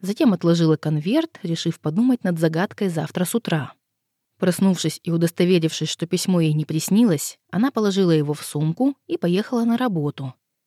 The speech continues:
"Странное письмо, но интригующее и обещающее приключения", так думала она, находясь в метро.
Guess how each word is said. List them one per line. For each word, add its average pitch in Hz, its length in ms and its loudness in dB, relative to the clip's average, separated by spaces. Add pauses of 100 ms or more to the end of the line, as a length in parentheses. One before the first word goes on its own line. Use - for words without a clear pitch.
(320)
"Странное 170 600 0
письмо, 196 680 0
но 156 180 0
интригующее 156 1000 -4
и 156 80 -4
обещающее 147 760 -6
приключения", 156 840 -2 (380)
так 151 180 -4
думала 151 400 -2
она, 220 200 0
находясь 160 460 -4
в - 40 -6
метро. 180 400 -6